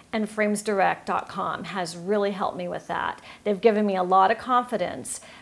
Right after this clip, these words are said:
because I can do it privately in my own home with my own computer. And that means I don't have to have the world looking at me as I'm trying on glasses like a, like a freak. That's what it felt like.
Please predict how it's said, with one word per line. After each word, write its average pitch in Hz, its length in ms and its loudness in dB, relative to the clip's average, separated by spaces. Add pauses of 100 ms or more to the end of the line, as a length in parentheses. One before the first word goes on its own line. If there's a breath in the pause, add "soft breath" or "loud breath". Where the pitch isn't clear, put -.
because 285 320 0
I 262 120 2
can 254 160 2
do 240 140 2
it - 80 0
privately 233 720 2
in 220 80 0
my 208 200 0
own 220 200 -2
home 226 380 0 (160 loud breath)
with 254 180 4
my 247 200 6
own 240 220 4
computer. 226 680 2 (200 loud breath)
And 262 140 2
that 254 220 0
means 233 280 0 (120)
I 240 80 4
don't 254 160 0
have 240 220 2
to 240 100 2
have 202 440 8 (140)
the 202 120 -2
world 277 380 12
looking 226 280 4
at 196 180 2
me 190 220 0
as 185 160 0
I'm 185 100 -2
trying 196 300 -2
on 180 100 0
glasses 180 480 0
like 175 220 0
a, 160 260 -2
like 180 160 0
a - 20 -4
freak. - 420 -6 (180 loud breath)
That's - 200 2
what 269 120 4
it - 160 -6
felt 220 180 0
like. 143 300 0